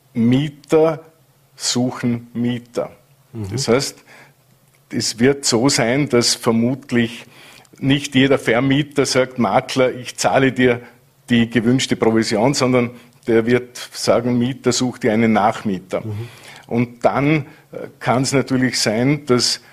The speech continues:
Speaker 1: Dinge passieren, wie auch in Deutschland, äh, nachweislich über Inserate auch feststellbar, dass Ablösen gefordert werden wieder. Das war ein Phänomen, das in Österreich auch vorhanden war,
Speaker 2: Mhm.
Speaker 1: bevor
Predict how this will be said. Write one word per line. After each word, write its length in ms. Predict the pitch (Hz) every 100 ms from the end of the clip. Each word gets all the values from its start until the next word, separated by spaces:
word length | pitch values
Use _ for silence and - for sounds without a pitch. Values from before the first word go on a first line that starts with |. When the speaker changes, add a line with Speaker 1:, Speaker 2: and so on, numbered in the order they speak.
| _ _ _ _ _ -
Speaker 1:
Dinge 220 | 131 139
passieren, 500 | - 131 - 139 143
wie 60 | 120
auch 140 | 113
in 80 | 127
Deutschland, 720 | 87 147 - 156 151 151 -
äh, 100 | 113
nachweislich 1000 | 110 127 120 - 135 127 - 123 127 -
über 180 | 127 120
Inserate 640 | 120 120 98 107 120 117
auch 100 | 107
feststellbar, 680 | - 117 - - 120 117 123 - - - -
dass 160 | 113
Ablösen 500 | - 151 147 120 120
gefordert 500 | 98 - 101 110 -
werden 320 | 107 113 113
wieder. 320 | 107 113 143 147 - - - -
Das 240 | 110 107 - -
war 220 | 117 117
ein 240 | 123 120
Phänomen, 680 | 117 123 117 117 117 131 127 -
das 180 | 113 117
in 80 |
Österreich 400 | 110 113 - 107
auch 200 | 101 127
vorhanden 540 | - 127 123 139 139 135
war, 240 | 117 135
Speaker 2:
Mhm. 40 | 139
Speaker 1:
bevor 520 | 120 107 113 117 117